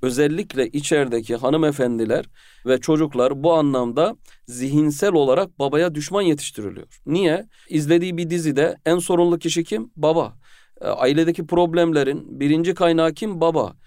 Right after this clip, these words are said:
İşte hatırlayın bizim gençliğimizde bu ülkede, e, maalesef babayı köpek karakterinde oynattılar. Yani ismini, e, vermemiz hoş olmayabilir. Bir dizi merak edenler baksınlar.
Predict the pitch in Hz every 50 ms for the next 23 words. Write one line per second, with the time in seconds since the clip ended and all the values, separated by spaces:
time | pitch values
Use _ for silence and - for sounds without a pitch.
0 | - - _ _ - - - 110 123 127 - 175 170 208 262 302 247 190 165 147
1 | 147 160 160 156 - - 127 127 147 143 151 147 - - 170 170 170 165 151 131
2 | 143 156 190 240 247 - - - - - - - 156 160 175 175 170 143 - 147
3 | 131 113 123 - 101 - 101 104 98 113 131 147 165 175 165 - 160 123 - 110
4 | 113 135 135 165 180 208 208 - - - 147 139 139 233 226 - - 214 190 185
5 | 170 175 - 160 151 139 123 117 110 104 107 101 - - 101 90 76 85 123 135
6 | 139 143 143 135 - - - - - - - 135 - 147 147 139 143 143 135 -
7 | - 117 123 120 120 131 135 135 139 139 135 135 131 131 - - - - 123 139
8 | 143 - 151 135 135 135 135 131 131 165 247 277 220 190 185 170 160 185 175 147
9 | 131 143 - 190 170 170 165 156 139 143 127 135 135 147 180 196 175 170 160 147
10 | - - 127 123 135 175 226